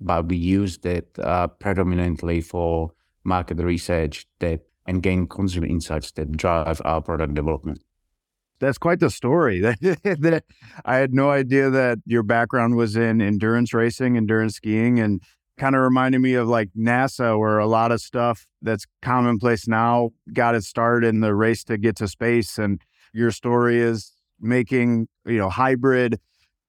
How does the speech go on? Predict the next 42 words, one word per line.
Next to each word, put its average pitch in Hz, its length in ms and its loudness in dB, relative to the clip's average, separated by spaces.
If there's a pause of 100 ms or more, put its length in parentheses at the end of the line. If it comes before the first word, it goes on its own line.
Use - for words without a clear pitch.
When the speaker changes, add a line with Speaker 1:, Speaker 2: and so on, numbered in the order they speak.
(180)
Speaker 2:
absorbent 127 500 0
hygiene 131 360 2
products 127 520 0
to 123 140 -2
win 123 380 2
a 113 80 2
ski 135 260 -2
race 123 360 0
and 120 140 2
then 120 120 2
realizing 120 600 2
that 117 160 0
there 120 160 0
were 113 340 2
obviously 113 520 0 (220)
much 120 300 -2
larger 123 380 2
benefits 120 520 0
to 117 120 -2
that 113 400 2
down 123 220 0
the 117 80 2
line. 113 380 2
And 104 160 0
so 104 180 -2
I 104 60 0
think 104 200 -2
that's, 113 220 -2 (260)
that's 123 180 -2
such 135 160 0
a 135 60 0
crazy 123 380 2
story. 117 540 0
And 104 240 0 (300)
I 123 140 -2
hadn't 131 240 0
realized 120 380 2
that. 104 140 2
So 107 120 0
that's, 110 260 0
that's 110 240 -2
awesome. 107 480 2